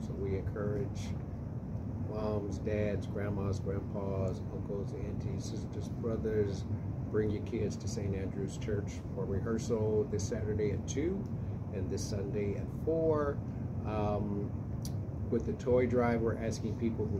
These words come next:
come to the concert to bring a toy, uh, or either donate money for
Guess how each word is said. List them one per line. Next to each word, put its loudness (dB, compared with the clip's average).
come 0
to -2
the 0
concert 0
to -2
bring 2
a 4
toy, 2
uh, 2
or 2
either 4
donate 6
money 2
for 8